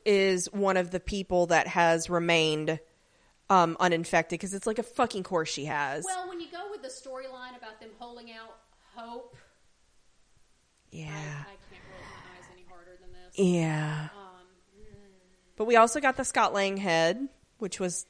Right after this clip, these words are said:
Speaker 1: dumb and fun.
Speaker 2: We did, and I had, like, flashbacks of Futurama.
Speaker 1: Yeah.
Speaker 2: I'm just
Speaker 1: Yeah, that tracks.
Speaker 2: So, you know.
Speaker 1: This was a fun episode.
Speaker 2: It was fun. I enjoyed it.
Speaker 1: Yeah.
Speaker 2: I enjoyed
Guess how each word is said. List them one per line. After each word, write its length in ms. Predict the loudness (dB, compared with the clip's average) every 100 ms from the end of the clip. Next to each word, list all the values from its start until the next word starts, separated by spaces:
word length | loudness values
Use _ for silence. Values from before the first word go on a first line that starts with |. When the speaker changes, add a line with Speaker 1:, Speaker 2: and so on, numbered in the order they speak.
| -2
Speaker 1:
dumb 240 | 0 2
and 140 | -2 -2
fun. 520 | -2 0 -2 -6 -10 -12
Speaker 2:
We 80 | -18
did, 400 | -18 -18 -18 -18
and 100 | -14
I 100 | -14 -14 -14
had, 160 | -14 -12
like, 180 | -12 -12 -18
flashbacks 720 | -16 -14 -14 -16 -14 -14 -14 -20
of 60 | -20 -20
Futurama. 840 | -20 -20 -20 -20 -20 -20 -20 -20 _ _ _ _ _
Speaker 1:
Yeah. 560 | -4 2 2 2 0 -4
Speaker 2:
I'm 100 | -10 -14
just 440 | -10 -10 -10 -16 -20
Speaker 1:
Yeah, 920 | -12 -4 -2 0 0 0 -2 -2 -2 -2
that 200 | -4 -6
tracks. 680 | -10 -10 -10 -12 -12 -14 -16 _ _ _ -20 -20
Speaker 2:
So, 80 | -20 -20 -20 _
you 100 | -20
know. 360 | -20 -20 -20 -4 8
Speaker 1:
This 220 | 8 8
was 160 | 6
a 80 | 6
fun 340 | 4 8 8 8
episode. 640 | 6 2 0 0 0 -4
Speaker 2:
It 40 |
was 460 | -6 -8 -8 -12 -18 -20 _
fun. 260 | -16 -16 -16 -18 -18 -16
I 320 | -12 -12 -12 -14
enjoyed 840 | -18 -16 -16 -20 -20 -20 -18 -16 -16
it. 180 | -20 _
Speaker 1:
Yeah. 400 | 0 4 4 2 -6
Speaker 2:
I 160 | -16 -20 _ -20
enjoyed 540 | -20 -20 -20 -20 -20